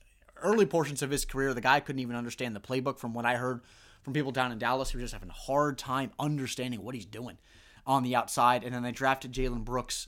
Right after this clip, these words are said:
uh, day three this year, who's very, very limited volume, uh, for this offense. So it is CeeDee Lamb, it is Brandon Cooks, and it is Michael Gallup. And then KaVontae Turpin's more of that weapon X. You could see him maybe get a carry or two, guys, this week. Don't be surprised. They wanna be tricky.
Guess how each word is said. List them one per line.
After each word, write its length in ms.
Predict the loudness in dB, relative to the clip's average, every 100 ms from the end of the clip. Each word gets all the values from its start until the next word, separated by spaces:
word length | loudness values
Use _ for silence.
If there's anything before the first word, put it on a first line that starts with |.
| -10
uh, 120 | -10
day 240 | -8 -8
three 400 | -8 -10 -8 -10 -12 -20 _ -10
this 260 | -6 -4 -2
year, 140 | -4
who's 340 | -4 -8 -8 -12 -14
very, 520 | -2 2 4 4 0
very 260 | 0 -2
limited 640 | -2 -2 0 -2 -4 -6 -4
volume, 460 | -4 -2 -4 -8 _ -20 _ -10
uh, 140 | -10
for 200 | -8 -6
this 200 | -6 -2
offense. 400 | 0 0 -4 -8
So 140 | -6 0
it 180 | 2
is 260 | 4 2 0
CeeDee 300 | -2 -4 -4
Lamb, 320 | -6 -8 -10 -4
it 160 | 0 2
is 180 | 2
Brandon 300 | 2 0 0
Cooks, 340 | -4 -8 -8 -8
and 180 | -2 0
it 120 | 2
is 180 | 0 2
Michael 280 | -2 -2
Gallup. 360 | -2 0 0 -4 -14 -20 -18 -4
And 100 | -2
then 100 | 0
KaVontae 520 | 4 6 6 2 -4
Turpin's 420 | -4 -4 -4 -4
more 160 | -4 -2
of 60 |
that 140 | 0 0
weapon 280 | 0 0 -2
X. 240 | -4 -4
You 60 | -6
could 140 | -6
see 140 | -4
him 80 | 0
maybe 160 | 0 0
get 120 | -2
a 60 | -4
carry 420 | -2 2 2 2
or 120 | -2
two, 340 | 0 0 0 -4 0
guys, 300 | 4 4 2
this 180 | -4 -4
week. 140 | -4
Don't 160 | -4 -6
be 60 |
surprised. 480 | -10 -4 2 2 0
They 40 |
wanna 160 | -4 -4
be 120 | -8
tricky. 460 | -6 -6 -4 -8